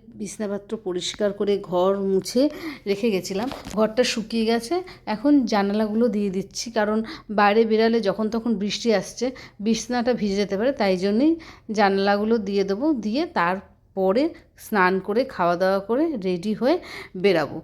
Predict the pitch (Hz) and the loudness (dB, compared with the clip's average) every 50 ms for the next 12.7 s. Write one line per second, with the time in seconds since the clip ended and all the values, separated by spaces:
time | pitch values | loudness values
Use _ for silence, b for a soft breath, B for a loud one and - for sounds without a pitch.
0 | B B B B - 196 196 - - - 285 277 294 285 277 233 220 226 - 254 | B B B B -4 -4 -4 -4 -4 0 2 2 2 2 2 0 0 0 0 -2
1 | 247 240 254 254 247 233 208 196 196 - 247 269 302 B B B B - 190 202 | 4 4 6 6 6 4 2 0 -2 -4 -6 -6 -6 B B B B -4 -2 -2
2 | 202 190 208 214 220 254 294 - - 190 185 - 240 240 233 - - 180 165 - | -2 -2 -4 -4 -4 -4 -4 -4 -6 -8 -6 -2 -2 -2 -2 0 -4 -4 -2 -2
3 | 202 190 202 226 226 226 226 220 208 208 226 269 349 370 B B B B B - | -4 0 2 2 4 4 4 4 4 4 4 2 2 0 B B B B B -6
4 | 185 - - _ - 226 220 226 240 277 359 403 - - _ 233 233 214 175 180 | -6 -6 -8 _ -2 0 0 0 0 0 -2 -4 -6 -10 _ -2 -2 -2 -2 -4
5 | 233 269 - _ _ - 233 226 240 254 262 269 269 302 294 - - 269 240 254 | -10 -12 -12 _ _ -6 -2 0 2 2 2 4 2 2 0 0 -2 0 0 2
6 | 254 226 240 208 202 185 180 233 269 B B B B B B - - 226 247 240 | 2 2 2 2 0 -2 -2 -4 -8 B B B B B B -2 0 0 0 0
7 | - 226 220 220 220 - - 247 214 247 247 240 285 330 233 - - 208 185 - | 0 -2 -2 -2 -2 -6 -6 0 2 2 2 4 2 0 2 2 2 0 2 0
8 | 196 208 208 208 226 226 190 196 202 190 202 220 220 220 214 220 - 233 247 294 | -2 -2 -2 -2 -2 -2 -2 -4 -4 -4 -4 -4 -4 -4 -6 -6 -10 -4 -4 -2
9 | 247 220 202 196 185 - 240 220 214 202 202 196 175 - - 214 190 190 180 180 | 0 0 -2 -2 -2 -2 -2 0 0 0 0 -2 -4 -4 -6 -4 -2 -2 -2 -2
10 | 196 247 269 B B B B B - 185 233 214 196 226 247 233 294 277 277 302 | -4 -6 -8 B B B B B 0 0 0 2 0 -2 -2 0 0 2 4 4
11 | 302 311 294 254 285 285 285 226 220 214 254 247 254 247 - 277 269 - - 190 | 2 2 2 2 2 0 2 0 -2 -2 -2 -4 -4 -4 -8 -10 -8 -2 -2 -2
12 | 180 - 214 220 226 233 - 233 180 185 - 185 233 | 0 0 -4 -4 -4 -4 -4 -4 -6 -4 -6 -12 -12